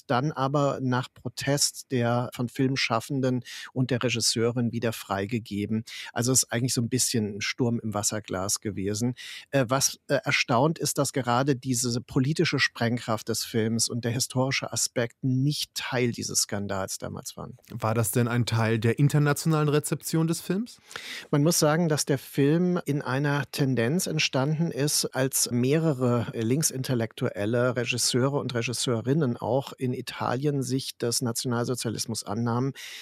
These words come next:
Speaker 1: Visconti mit Die Verdammten, Lina Wertmüller mit Sieben Schönheiten und Pierpaolo Pasolini dann mit Die hundertzwanzig Tage von Sodom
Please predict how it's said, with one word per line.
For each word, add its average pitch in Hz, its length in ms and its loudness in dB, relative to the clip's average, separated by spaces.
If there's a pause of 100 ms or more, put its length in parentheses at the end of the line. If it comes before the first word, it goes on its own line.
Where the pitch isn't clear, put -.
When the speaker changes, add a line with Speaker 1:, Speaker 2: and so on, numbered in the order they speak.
(220)
Speaker 1:
Visconti 139 640 0
mit 127 300 0
Die 123 60 -4
Verdammten, 131 920 0
Lina 131 320 2
Wertmüller 123 560 0
mit 113 240 0
Sieben 117 360 -6
Schönheiten 123 800 0
und 104 380 -4
Pierpaolo 117 480 -4
Pasolini 123 640 -2
dann 117 220 -2
mit 110 220 -4
Die 113 60 -4
hundertzwanzig 117 600 -4
Tage 101 220 -8
von 107 200 -10
Sodom 127 420 0